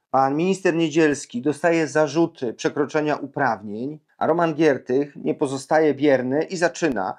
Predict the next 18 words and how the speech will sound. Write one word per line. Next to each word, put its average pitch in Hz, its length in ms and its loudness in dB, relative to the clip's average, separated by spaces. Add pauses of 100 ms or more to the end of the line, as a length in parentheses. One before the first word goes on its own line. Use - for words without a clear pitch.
atakować 147 680 0
Ziobrę, 135 580 0
samego 147 480 0
Zbigniewa 123 460 -2
Ziobrę, 143 240 0
mocniej 175 480 0
niż 190 140 -6
tak 170 120 0
naprawdę 135 480 0
rak, 131 400 0 (320)
którego 170 320 2
udaje, 120 540 2
albo 170 200 -2
może 180 260 -2
nie 180 120 2
udaje, 135 400 0
albo 104 200 -4
ma, 135 320 4